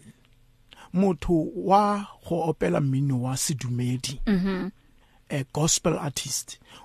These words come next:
Speaker 1: o tshwanetse gore a tsebe Jesu.
Speaker 2: Yeah.
Speaker 1: A mo amogele bjaka morena le mopholosi.
Speaker 2: Mm-hmm.
Speaker 1: O ka se kgone, ke boeletsa gape mantswe a, o ka se kgone go fa batho. You cannot give people what you don't have.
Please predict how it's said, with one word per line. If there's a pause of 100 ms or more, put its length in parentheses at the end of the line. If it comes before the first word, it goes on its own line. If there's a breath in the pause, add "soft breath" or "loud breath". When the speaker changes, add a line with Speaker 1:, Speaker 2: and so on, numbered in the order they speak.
Speaker 1:
o
tshwanetse
gore
a
tsebe
Jesu. (160)
Speaker 2:
Yeah. (760 soft breath)
Speaker 1:
A
mo
amogele
bjaka
morena
le
mopholosi. (100)
Speaker 2:
Mm-hmm. (280)
Speaker 1:
O
ka
se
kgone,
ke
boeletsa
gape
mantswe
a,
o
ka
se
kgone
go
fa
batho. (800 soft breath)
You
cannot
give
people
what
you
don't
have.